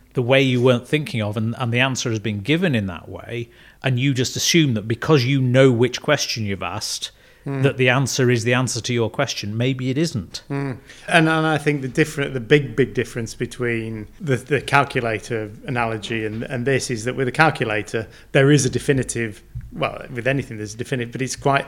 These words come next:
Speaker 2: identifying which, what's right and what's wrong is quite easy. Whereas with this, the answers are much more nuanced. So it's, you, it's, it's, you know, is, is a fact it's given you correct is a lot more, you've, ultimately you've got to go and check it against other sources.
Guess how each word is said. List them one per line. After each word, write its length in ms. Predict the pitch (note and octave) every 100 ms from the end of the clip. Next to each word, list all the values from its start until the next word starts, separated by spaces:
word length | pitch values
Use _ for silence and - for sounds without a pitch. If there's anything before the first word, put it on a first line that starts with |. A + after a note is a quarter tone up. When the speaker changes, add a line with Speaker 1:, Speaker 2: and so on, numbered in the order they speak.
| -
Speaker 2:
identifying 680 | - D3+ D#3+ D#3+ A#2 B2 A#2+
which, 240 | B2 C#3+ -
what's 220 | C#3 -
right 220 | B2+ B2+
and 80 | A#2
what's 180 | A#2 C#3
wrong 200 | B2+ A#2
is 120 | G#2+
quite 240 | - A#2
easy. 560 | - C#3 B2+ G#2 G2 G#2+ - - -
Whereas 500 | C#3+ C3 B2 B2 G#2+
with 460 | A2+ C3 B2 G#2 -
this, 640 | D3+ D3 F#2+ - - - - -
the 100 | -
answers 320 | C3+ C#3 C#3 A#2+
are 40 |
much 240 | B2+ C3+ C3
more 140 | A#2
nuanced. 380 | A#2 A#2+ A2+ A2+
So 280 | - C3 B2
it's, 340 | B2+ - - -
you, 180 | D3+ C3+
it's, 320 | - - - -
it's, 320 | A#3+ D#3+ - -
you 160 | - E3+
know, 160 | C#3 A#2
is, 260 | C#3+ -
is 200 | - E3 C3+
a 40 |
fact 320 | - D#3+ -
it's 160 | C3 -
given 260 | C#3+ A#2+
you 140 | A2+ A2
correct 560 | - B2+ A#2 - - - - - -
is 280 | D3 C3
a 60 | C3+
lot 220 | C3+ D#3
more, 160 | C3+ C#3+
you've, 180 | D3 C3+
ultimately 420 | E3+ D#3+ C#3+ B2
you've 120 | B2 A#2+
got 80 |
to 60 | C3
go 120 | C3
and 100 | A#2+
check 280 | - C#3+ -
it 100 | A#2
against 320 | A#2+ A#2+ A2+
other 180 | C3+ A#2
sources. 720 | - D3+ D#3 D3 A#2+ G#2+ -